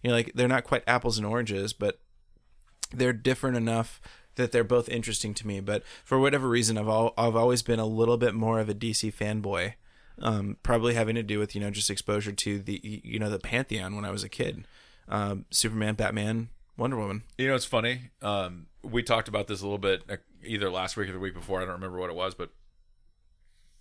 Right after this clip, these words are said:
Speaker 2: my first, uh, big comic book hero for me,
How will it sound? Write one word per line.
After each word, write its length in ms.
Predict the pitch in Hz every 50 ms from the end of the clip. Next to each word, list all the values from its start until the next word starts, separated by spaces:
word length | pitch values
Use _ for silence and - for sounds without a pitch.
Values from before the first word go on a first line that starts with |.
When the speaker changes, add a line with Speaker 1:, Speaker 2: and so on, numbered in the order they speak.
| _ _ _ _ _ _ _ _ - - - -
Speaker 2:
my 180 | 120 107 107
first, 380 | - - 117 110 101 - - - -
uh, 300 | - 98 95 92 90 90 - - 127 101 -
big 340 | 110 101 92 90 - - -
comic 280 | - 101 101 101 95
book 140 | 85 95 82
hero 380 | 87 107 110 113 107 87 87 85
for 160 | - - 92
me, 320 | 90 117 127 113 98 95